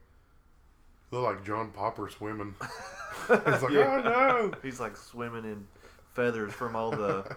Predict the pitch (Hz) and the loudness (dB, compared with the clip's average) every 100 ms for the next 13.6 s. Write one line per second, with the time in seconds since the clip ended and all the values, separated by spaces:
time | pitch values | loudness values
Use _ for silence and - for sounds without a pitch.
0 | - - 123 117 101 101 - - - - | -14 -6 -4 -2 -4 -6 -12 -20 -20 -20
1 | - - - - - - - - - - | -20 -20 -20 -20 -20 -20 -20 -20 -20 -20
2 | - - - - - - - - 110 113 | -20 -20 -20 -20 -20 -20 -20 -14 -6 -4
3 | 123 110 104 101 98 98 - - - - | -2 -2 -2 -2 -4 -4 -8 -18 -20 -20
4 | - - 107 110 - 117 113 110 95 - | -20 -8 -6 -4 -6 -4 -2 -4 -8 -16
5 | - - 101 113 120 110 101 98 - - | -20 -12 -2 0 0 -6 -10 -16 -18 -10
6 | - 107 117 107 - 104 95 104 107 - | -4 -2 -2 -4 -8 -8 -6 -10 -12 -14
7 | 101 101 104 110 107 - 147 147 139 147 | -10 -10 -6 -8 -8 -4 -2 -2 -4 -2
8 | 139 135 - - 110 123 123 120 - 135 | 0 -2 -10 -6 -2 0 0 -4 -4 -2
9 | 135 123 113 110 104 - - - - 127 | 0 0 -2 -6 -12 -20 -20 -10 -2 -2
10 | 131 120 110 - 123 120 107 101 107 - | 0 -2 -2 -2 0 0 -2 -6 -10 -10
11 | 120 123 120 110 98 110 101 - 117 110 | -2 0 0 -2 -4 -4 -6 -8 -10 -10
12 | - - 120 120 123 120 117 123 120 110 | -10 -8 -8 -6 -6 -6 -2 -2 0 -2
13 | - 117 98 110 - | 0 -2 -4 -12 -16